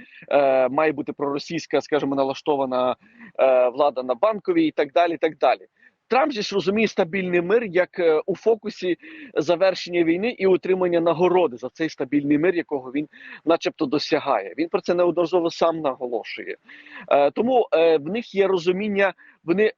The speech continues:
хочуть стабільного миру, так? Але інструменти досягнення цього стабільного миру в обох абсолютно різні. Тобто Трамп стабільний мир вбачає в тому, що Зеленський має прийняти ті умови,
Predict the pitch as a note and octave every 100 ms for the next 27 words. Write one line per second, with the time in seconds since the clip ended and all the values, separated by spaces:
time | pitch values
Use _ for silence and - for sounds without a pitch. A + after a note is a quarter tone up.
0 | - B2+ - C4+ - G3+ - F3 D3 F3
1 | D#3 D3 D3+ D#3+ D#3 B2 A2+ - G3+ -
2 | _ - - - E3 E3+ E3+ - F#3 -
3 | F3 F3 F#3 F3 D3+ D#3 - A3+ A#3 E3
4 | D3 D#3+ D3 - C#3+ D3+ D3 C3+ D#3 G3
5 | D3 _ - D#3 C#3+ F3+ D#3+ - E3+ E3
6 | E3 E3+ F3 E3 B2+ A2 - _ _ -
7 | - - B2+ - B2+ G3 A#3 A#3+ - F#3
8 | E3+ F#3+ F#3 F3+ F#3+ D3+ B2 D#3 - F#3
9 | E3 G3+ F#3 - D#3+ D#3 E3 F3+ - C#3+
10 | D#3 F3+ D#3 - D#3+ C#3+ D#3 E3+ D#3+ D3
11 | D#3+ D#3 D3 D3 D3+ B2+